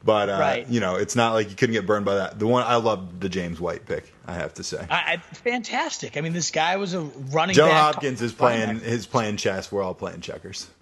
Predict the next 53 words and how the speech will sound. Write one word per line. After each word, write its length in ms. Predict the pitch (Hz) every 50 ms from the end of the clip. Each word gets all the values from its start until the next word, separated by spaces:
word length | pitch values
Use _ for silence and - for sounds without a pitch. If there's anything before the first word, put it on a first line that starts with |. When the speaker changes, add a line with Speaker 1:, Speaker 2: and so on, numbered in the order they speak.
| _ -
Speaker 2:
Joe 260 | 143 196 214 254 240
Hopkins 360 | 220 202 214 - - 185 170
had 140 | - 170 143
a 40 | 135
Speaker 1:
He's, 200 | 135 151 147 -
Speaker 2:
fantastic, 280 | 165 160 156 156 - 127
Speaker 1:
yeah, 180 | 123 117 120 131
he's 220 | 135 139 139 127
the 80 | 139 135
one 140 | 131 127 123
who 120 | 123 123
got 120 | 110 120 110
Speaker 2:
and 60 | 104 113
I 20 |
thought 140 | - - 131
Speaker 1:
T 80 | 123
Y 120 | 120 113 110
Speaker 2:
Keegs 400 | 107 104 101 101 101 107 101 -
did 60 | 110 98
Speaker 1:
also. 80 | 101 101
Speaker 2:
too. 220 | 151 131 104 131 160 _ _ _ _ _ -
Speaker 1:
Yeah, 200 | 120 110 90 87
Speaker 2:
I 60 | - 185
mean, 140 | 196 160
Speaker 1:
Keegs 140 | 151 - -
did 60 | -
Speaker 2:
Keegs, 240 | 254 254 202 165 156 -
Speaker 1:
well. 80 | - 156
Speaker 2:
when 140 | 170 190 190
you 100 | 190 202
looked 180 | 196 214 214 -
at 100 | 156 143
his 180 | - 170 165 156
team, 260 | - 214 202 202 190 175
I 120 | 156 160 160
was 80 | 139 135
like, 100 | 123 -
"Holy 440 | - - 202 196 185 160 131 117
fucking 380 | 107 - - 151 147 - 120 110
shit!" 260 | - - - 156 117
After 280 | 127 131 135 - 147 131
round 300 | 127 131 131 127 127 120
four, 300 | - - 135 139 143 143
I, 260 | 135 127 127 123 123
I, 40 | 123 113 110 110 -
his, 220 | 135 131 165 147 139
and 160 | 165 165 165
he 60 | 156
just 280 | 123 - 165 151 139 -
keeps 180 | - 185 151 -
getting 220 | 165 143 127 113
better. 240 | 123 127 123 113 110
So 240 | 110 - 131 123